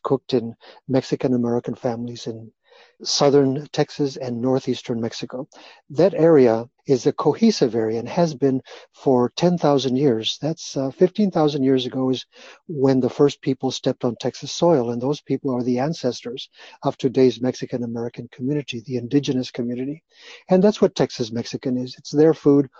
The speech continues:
over time, how, how it has evolved. I use the term Texas Mexican not to refer to the countries that are Mexico and the United States where Texas is, but rather to the words Texas meaning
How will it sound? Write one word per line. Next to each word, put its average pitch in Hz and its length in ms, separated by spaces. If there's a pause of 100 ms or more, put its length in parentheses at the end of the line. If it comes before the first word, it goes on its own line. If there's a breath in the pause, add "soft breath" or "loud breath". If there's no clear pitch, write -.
(160 soft breath)
over 135 300
time, 120 320
how, 127 240 (100)
how 135 220
it 131 80
has 127 240
evolved. 123 440 (500 soft breath)
I 160 80
use 208 260
the 170 100
term 151 300
Texas 135 400
Mexican 127 500
not 143 200
to 165 100
refer 135 420
to 123 120
the 113 140
countries 135 640 (840 soft breath)
that 123 600
are 123 240
Mexico 139 720
and 127 240
the 123 60
United 123 360
States 127 340
where 120 140
Texas 117 460
is, 120 260 (320 soft breath)
but 160 140
rather 175 440 (440)
to 147 240
the 135 180
words 131 520 (260)
Texas - 560
meaning 139 580